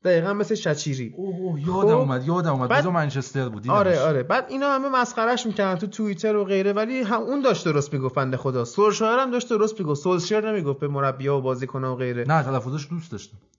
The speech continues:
Speaker 1: یه دونه فقط اون چیزو بد می‌گفت، آوبامیانگ می‌گفت یه خورده، بعد اصلاحش کرد.
Speaker 2: اصلاح نکرد.
Speaker 1: کرد.
Speaker 2: کرد؟
Speaker 1: آره.
Speaker 2: یادم نیست.
Speaker 1: هفته پیشم مزدک رو گفتم نیمه دوم اصلاح کرده بود.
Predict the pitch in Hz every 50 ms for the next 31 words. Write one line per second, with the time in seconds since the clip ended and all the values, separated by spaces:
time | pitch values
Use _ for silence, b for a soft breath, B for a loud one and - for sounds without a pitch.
0 | _ _ - 156 190 208 233 254 247 233 240 226 208 220 240 233 - - - -
1 | 226 226 220 226 - - - 214 220 233 226 220 220 202 185 180 180 190 175 165
2 | 170 170 170 180 185 - - _ _ _ _ _ - _ _ - 175 185 185 175
3 | 165 180 175 175 170 170 180 190 208 214 214 196 170 165 165 165 165 160 - -
4 | 156 151 147 151 151 160 175 175 165 160 165 165 170 180 175 - - - 147 139
5 | 135 135 135 117 110 - 113 113 - - 120 123 127 135 - 127 110 101 _ _
6 | _ _ _ _ _ _ - - 143 143 123 - - _ _ _ _ 120 117 127
7 | 143 160 190 196 - _ - 120 120 120 117 127 123 123 120 107 - - _ _
8 | _ _ _ _ _ _ _ _ _ 113 135 139 135 135 139 - 151 165 165 165
9 | 160 175 170 160 156 143 135 131 123 135 151 147 160 156 143 143 135 - 160 165
10 | 170 165 139 135 131 131 127 139 156 156 135 156 156 147 123 120 113 110 110 113
11 | 110 113 113 -